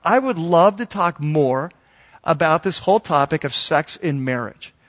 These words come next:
Lynn, Lynn said not to. Um, um, but, uh, but we really, we just don't have time to really go into, uh, in, in some more. But if you're interested in this, um,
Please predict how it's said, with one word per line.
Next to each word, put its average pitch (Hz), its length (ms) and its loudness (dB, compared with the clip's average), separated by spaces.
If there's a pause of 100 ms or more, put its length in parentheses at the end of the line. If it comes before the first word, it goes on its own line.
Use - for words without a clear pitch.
Lynn, 160 260 2
Lynn 185 180 4
said 180 240 0
not 143 280 2
to. 139 280 -6 (600)
Um, 160 480 4 (2500)
um, 156 320 2
but, 160 220 0
uh, 196 140 4 (340)
but 196 240 0
we 208 100 8
really, 233 180 6
we 202 140 2
just - 160 -6
don't 220 100 6
have 175 120 2
time 208 320 2
to 165 80 2
really 156 200 4
go 156 240 4
into, 160 580 2
uh, 147 260 0
in, 165 160 -10
in 180 300 -8
some - 120 -6
more. 165 100 4
But - 140 -4
if 214 160 4
you're 208 120 2
interested 240 520 2
in 143 160 2
this, 135 440 0 (460)
um, 156 360 2